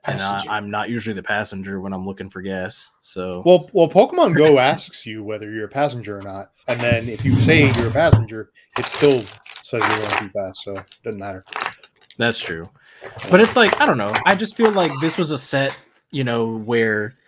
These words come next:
Speaker 1: they
Speaker 3: That thing doesn't work, dude. I've got one of those. It's terrible.
Speaker 1: This, this
Speaker 3: It
Speaker 1: to me,
Speaker 3: really
Speaker 1: though,
Speaker 3: doesn't
Speaker 1: getting
Speaker 3: work.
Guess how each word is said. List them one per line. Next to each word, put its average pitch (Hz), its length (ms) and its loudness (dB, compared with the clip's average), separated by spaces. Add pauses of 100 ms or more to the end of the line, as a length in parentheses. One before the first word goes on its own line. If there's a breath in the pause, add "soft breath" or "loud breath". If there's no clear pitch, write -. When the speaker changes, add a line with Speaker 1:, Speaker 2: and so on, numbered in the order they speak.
(380 soft breath)
Speaker 1:
they 135 380 2
Speaker 3:
That 139 120 6
thing 147 120 2
doesn't 123 300 0
work, 110 260 -2
dude. 117 160 0
I've 123 140 6
got 127 180 6
one 113 80 -4
of 107 80 -6
those. 110 200 -6
It's 117 140 -14
terrible. 101 420 -6 (1000 loud breath)
Speaker 1:
This, 214 220 6
this 190 260 0
Speaker 3:
It 156 60 6
Speaker 1:
to 143 80 4
me, 147 100 8
Speaker 3:
really 143 140 8
Speaker 1:
though, 127 80 2
Speaker 3:
doesn't 135 180 4
Speaker 1:
getting 117 80 -2
Speaker 3:
work. 117 280 -4